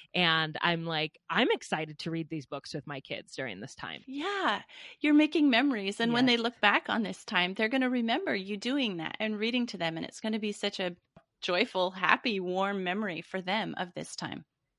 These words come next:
Speaker 1: Yes, absolutely. And we've done zero math <laughs> because, well, we baked cookies one day. <laughs> We,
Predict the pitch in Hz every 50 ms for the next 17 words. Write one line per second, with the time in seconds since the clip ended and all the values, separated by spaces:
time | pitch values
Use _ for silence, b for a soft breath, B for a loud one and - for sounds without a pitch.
0 | _ - 160 160 151 147 143 139 - - - - - - 156 147 - - 170 151
1 | 139 - 92 131 113 - 151 156 156 160 151 - 165 160 151 143 143 156 165 170
2 | 175 170 170 170 151 135 131 135 _ _ - - 143 170 175 - - 302 294 -
3 | - - - - _ B 392 466 466 415 359 330 302 277 247 B 247 262 254 247
4 | 247 285 269 240 269 262 220 - - - 359 254 220 - 226 208 196 190 196 190
5 | 190 180 180 175 175 170 196 - - - - 370 - - 339 240 285 -